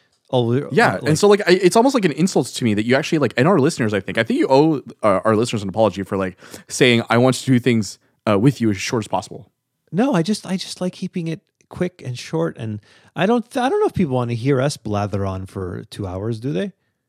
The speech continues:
Speaker 2: Yeah, but, uh, n-, not necessarily two hours, but, like, what, what is an ideal episode length in your mind,
Speaker 1: I
Speaker 2: then?
Speaker 1: think forty-five minutes is good for, uh, for a non, a guest episode. What do you think?
Speaker 2: I think so too. I think forty-five minutes to an hour, depending on the subject matter and how deep we wanna go.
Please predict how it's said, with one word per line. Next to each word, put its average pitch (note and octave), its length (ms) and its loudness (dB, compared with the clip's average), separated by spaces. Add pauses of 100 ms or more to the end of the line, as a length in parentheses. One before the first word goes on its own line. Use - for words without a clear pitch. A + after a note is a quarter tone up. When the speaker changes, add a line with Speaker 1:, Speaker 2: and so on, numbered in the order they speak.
(420)
Speaker 2:
Yeah, G#3 180 -2
but, D3 260 -10
uh, C3 40 -2
n-, C3 340 -2
not G3+ 200 2
necessarily G#2+ 360 0
two C3 220 -2
hours, G#2+ 320 0
but, A#2 100 -4
like, A#2 140 -2
what, F#3+ 200 -4
what G3 140 2
is D4 100 -2
an C#4 80 -2
ideal F3 460 -2
episode C#3+ 320 -2
length A2+ 160 -2
in A#2 80 0
your F#2+ 100 -2
mind, G2 280 -6
Speaker 1:
I - 20 -10
Speaker 2:
then? E3+ 80 -4
Speaker 1:
think B3 160 0
forty-five D#3 460 2
minutes G2 260 -8
is F#2 80 -14
good G#2 240 -8
for, D3 320 -6
uh, C#3 60 -6
for B2+ 240 -4
a A#2+ 40 -4
non, A2 540 -4 (160)
a A#2+ 80 -10
guest G#2+ 460 -8
episode. F#3+ 580 -8
What E3+ 80 -6
do A#3 80 -8
you D#3+ 80 -6
think? F#2 240 -16 (960)
Speaker 2:
I G#3 80 2
think A#2+ 160 2
so G2 120 -2
too. B2+ 400 -2
I A#2+ 80 4
think A#2 160 0
forty-five A2 340 0
minutes F#2+ 180 -4
to - 140 -6
an F#2+ 60 -2
hour, F#2 300 0
depending G#2 320 -4
on F#2+ 200 -2
the F#2+ 100 -6
subject F#2+ 340 -6
matter G2 160 -2
and F#2+ 80 -2
how F#2+ 140 -4
deep F#2 240 -8
we G2 60 -4
wanna F2+ 200 -8
go. F#2+ 320 -6